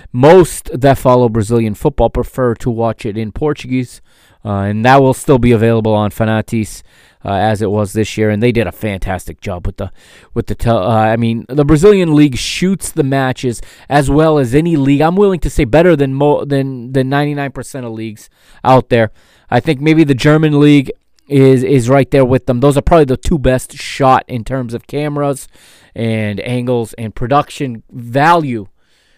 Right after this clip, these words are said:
of any football league on television anywhere in the world. Okay, so hats off to, uh, to the Brasileirão. Hats off to their,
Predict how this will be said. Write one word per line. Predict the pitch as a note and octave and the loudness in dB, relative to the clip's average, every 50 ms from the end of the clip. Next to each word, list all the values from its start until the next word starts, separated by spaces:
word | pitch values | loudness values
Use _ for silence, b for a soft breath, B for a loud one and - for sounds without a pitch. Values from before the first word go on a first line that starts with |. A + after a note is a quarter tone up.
| _ _ - | _ _ -10
of | - B2 A#2 | -8 -4 -2
any | C#3 C3+ C3 A#2 | -2 -2 -2 -4
football | - D3+ C3+ - - B2 B2 A#2+ | -4 -6 -6 -2 -2 0 0 0
league | A#2 A2+ A2 G2+ - - - | 0 -2 -4 -6 -8 -8 -6
on | C3 B2+ B2 A2+ | -4 -4 -2 -2
television | - - C3+ C3 B2+ A#2 A2 A2+ G#2 - A2 G#2+ - - | 0 0 0 0 0 -2 -2 -4 -6 -6 -10 -14 -14 -10
anywhere | - C3+ D#3+ F#3+ G#3+ F#3+ D3+ C3 A#2+ A2 | -6 -2 0 2 4 4 6 4 4 2
in | G#2+ G#2+ | 0 -4
the | G#2 | -6
world. | F#2+ F#2+ F#2+ F#2+ G2 F#2+ - _ _ _ - | -6 -8 -8 -10 -10 -12 -14 _ _ _ -18
Okay, | A2+ G2+ - A#2 A2+ | -16 -12 -10 -10 -10
so | G#2+ - B2 A2+ F#2 - _ _ _ _ - | -10 -10 -12 -14 -14 -16 _ _ _ _ -10
hats | A#2 C#3+ D3 D#3 - E3 | -6 -4 -4 -4 -2 0
off | D3+ D3 C#3+ - _ - | 0 0 0 -2 _ -4
to, | - F#3+ F#3 - - b b b b b b b b | -2 0 0 0 -2 b b b b b b b b
uh, | D4 - B2+ A#2+ A#2 A2+ A2 G#2+ G2 F2+ - - - _ _ _ _ _ _ _ _ _ _ _ _ _ - | -6 -2 0 2 2 2 2 0 -2 -4 -6 -10 -16 _ _ _ _ _ _ _ _ _ _ _ _ _ 0
to | D#3+ D3+ | 2 2
the | C#3+ C3+ | 2 2
Brasileirão. | B2+ C3+ C3+ A#2+ B2 B2+ B2 B2 A#2+ A#2+ B2 B2 B2+ C3 - - | -2 -2 -4 -4 -4 -4 -2 -2 -2 -2 -4 -6 -6 -8 -12 -14
Hats | A#2+ - D3+ D#3+ E3 - - | -10 -6 -4 -4 -4 -4 -2
off | D#3+ D3 D3 D3 - - - | 0 0 0 0 -2 -4 -6
to | - D3 C#3 C3+ | -4 -2 -2 -2
their, | B2+ A#2+ B2 B2 A#2+ A#2 A2+ | -2 -2 -2 -2 -2 -4 -6